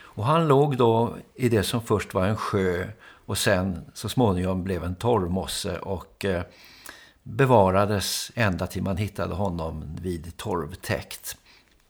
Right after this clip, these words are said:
En annan, eh, så här, eh, ett fynd då från den tiden är den så kallade Grauballemannen.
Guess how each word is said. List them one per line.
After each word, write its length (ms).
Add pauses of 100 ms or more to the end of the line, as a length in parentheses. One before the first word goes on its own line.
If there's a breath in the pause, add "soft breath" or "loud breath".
(760 loud breath)
En 140
annan, 520
eh, 440 (360)
så 160
här, 400 (800 loud breath)
eh, 220
ett 220
fynd 520
då 360
från 500
den 240
tiden 440
är 100
den 140
så 100
kallade 380
Grauballemannen. 1400